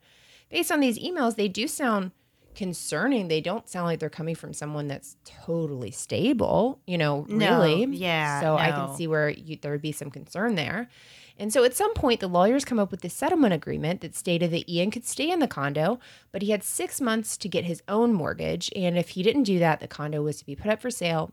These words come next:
Speaker 1: and any profits would be split between the two of them. I feel like that's a very fair plan.
Speaker 2: Yeah.
Speaker 1: Six months to get her name off of it. It can be yours. Otherwise, you guys have to sell it,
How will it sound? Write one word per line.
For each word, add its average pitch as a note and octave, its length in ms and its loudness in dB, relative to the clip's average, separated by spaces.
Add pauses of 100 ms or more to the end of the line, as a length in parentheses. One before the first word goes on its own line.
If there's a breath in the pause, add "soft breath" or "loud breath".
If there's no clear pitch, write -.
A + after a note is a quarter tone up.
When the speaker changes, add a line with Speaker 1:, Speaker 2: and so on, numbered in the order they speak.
(140)
Speaker 1:
and E3 160 -6
any F3+ 180 -2
profits D3+ 460 -6
would D3+ 100 -10
be D3 100 -8
split - 280 -8
between D3+ 240 -6
the F3+ 60 -6
two D4 180 0
of G#3 60 2
them. D3 180 0 (160)
I G3+ 80 -10
feel A#3+ 160 0
like A3 80 -2
that's F3 180 -6
a E3+ 40 -8 (100)
very D3 160 -2
fair D3+ 420 -4 (160)
plan. E4+ 400 -2 (800 soft breath)
Speaker 2:
Yeah. C#4+ 220 0
Speaker 1:
Six G#3+ 200 2
months B3+ 200 2
to B3 40 -2
get G#3+ 140 4
her A#3 120 4
name A3+ 220 4
off A3 180 6
of G3+ 140 -4
it. G#3 220 2
It F3 80 -8
can E3 100 -4
be D#3 120 -4
yours. G3 760 2 (260)
Otherwise, F3+ 640 4
you E3 60 -4
guys D#3 220 0
have D3+ 100 -6
to D3+ 80 -14
sell D#3 300 -2
it, D#3 180 0